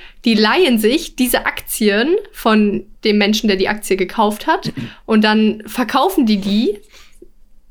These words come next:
Speaker 1: und, ähm, dann, also die, die leihen die sich dann nur und müssen das dann ein halbes Jahr später an den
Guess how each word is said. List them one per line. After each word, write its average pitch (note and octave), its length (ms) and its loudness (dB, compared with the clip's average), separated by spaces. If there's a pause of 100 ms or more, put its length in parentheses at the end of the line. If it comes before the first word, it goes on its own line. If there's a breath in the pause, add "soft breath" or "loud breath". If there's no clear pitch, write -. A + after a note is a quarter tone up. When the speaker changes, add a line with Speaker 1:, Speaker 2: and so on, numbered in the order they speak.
Speaker 1:
und, A3 380 2 (460 loud breath)
ähm, G3+ 640 2 (840)
dann, A3 380 0
also G#3+ 180 -2
die, G3+ 120 2
die G3+ 120 2
leihen G#3+ 240 0
die D4+ 60 0
sich C#4+ 140 -2
dann C4+ 220 0
nur C#4 160 0
und A#3+ 120 2
müssen B3 220 -2
das A#3 100 -2
dann A3 180 2
ein G#3+ 60 0
halbes A3+ 280 -2
Jahr G#3 100 0
später A#3 340 -2
an G3 200 2
den G#3+ 420 2